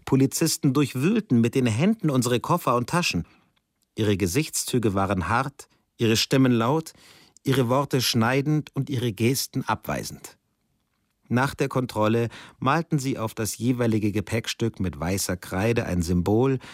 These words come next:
das wie ein Dollarzeichen oder ein schiefer Violinschlüssel aussah. Mein Rucksack war geöffnet und sah entwürdigt aus, als ich ihn hingeworfen bekam. Mit unsicheren Händen machte ich ihn wieder zu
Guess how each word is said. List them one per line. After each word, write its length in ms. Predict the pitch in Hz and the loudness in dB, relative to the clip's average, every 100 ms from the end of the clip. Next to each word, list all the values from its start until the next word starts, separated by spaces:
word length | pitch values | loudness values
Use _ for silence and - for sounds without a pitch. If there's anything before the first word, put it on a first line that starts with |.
| - - | -20 -10
das 300 | - 110 - | -4 -2 -2
wie 140 | 113 117 | 0 2
ein 200 | 107 90 | 0 2
Dollarzeichen 800 | 117 131 90 - 78 82 - 92 | 2 2 0 -4 -4 -4 -4 -6
oder 240 | 85 85 | -4 -4
ein 180 | 80 85 | -4 -2
schiefer 480 | - 127 120 95 85 | 2 2 2 0 0
Violinschlüssel 880 | 95 90 98 120 98 - 85 - | 2 2 2 2 2 -2 -4 -4
aussah. 460 | 64 73 - 58 - - _ _ _ _ _ - _ _ _ _ | -4 -4 -4 -6 -10 -18 _ _ _ _ _ -20 _ _ _ _
Mein 200 | 113 107 | -2 0
Rucksack 400 | 101 123 - 98 | 0 0 -2 -2
war 140 | 98 | -2
geöffnet 560 | 90 - 113 - 117 101 | -4 -4 -6 -2 -2 -2
und 160 | 101 - | -4 -4
sah 140 | 92 | -4
entwürdigt 640 | 85 76 87 117 85 - | -6 -4 0 0 0 -4
aus, 320 | - 65 - - | -6 -4 -4 -4
als 220 | 85 82 | -4 -4
ich 140 | 87 | -2
ihn 60 | 90 | 0
hingeworfen 600 | 92 101 85 80 76 73 | 2 2 0 -4 -6 -6
bekam. 460 | 69 - - 80 110 _ - - _ _ _ _ _ _ | -6 -6 -6 -8 -14 _ -20 -20 _ _ _ _ _ _
Mit 240 | 120 - - | 0 0 2
unsicheren 640 | 135 151 135 135 123 113 | 2 4 2 0 0 0
Händen 440 | 98 110 131 - 120 | 2 2 2 0 0
machte 300 | 107 107 - | -2 -4 -6
ich 160 | 104 | -4
ihn 120 | 107 90 | -2 0
wieder 240 | 92 87 | 0 -2
zu 380 | - - 131 | -2 0 0